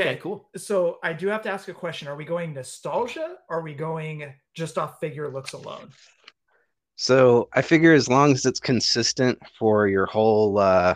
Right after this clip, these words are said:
Speaker 3: run of these first nine figures that I'm kinda asking everybody about, as long as
Speaker 2: Very
Speaker 3: each
Speaker 2: good.
Speaker 3: person is consistent with their own ideals,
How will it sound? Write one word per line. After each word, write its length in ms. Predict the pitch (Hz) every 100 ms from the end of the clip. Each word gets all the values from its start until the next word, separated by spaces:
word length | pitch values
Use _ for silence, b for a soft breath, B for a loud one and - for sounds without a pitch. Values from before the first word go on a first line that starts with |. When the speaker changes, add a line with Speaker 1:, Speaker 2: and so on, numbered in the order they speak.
| - 113 - -
Speaker 3:
run 340 | 110 107 110
of 140 | 104
these 240 | 90 101 -
first 320 | 117 104 -
nine 320 | 110 107 104
figures 540 | - 107 104 113 107 -
that 120 | 104
I'm 200 | 101 98
kinda 240 | 117 107
asking 340 | 92 101 - 104
everybody 380 | 104 107 110
about, 360 | 110 110 113 113
as 120 | 113
long 180 | 135 151
as 60 | 127
Speaker 2:
Very 140 | 123
Speaker 3:
each 80 | 123
Speaker 2:
good. 80 | 110
Speaker 3:
person 260 | 117 -
is 120 | 110 -
consistent 600 | 113 107 110 - 110 95
with 140 | 104
their 220 | 98 92
own 180 | 107 117
ideals, 600 | 117 110 117 117 120 -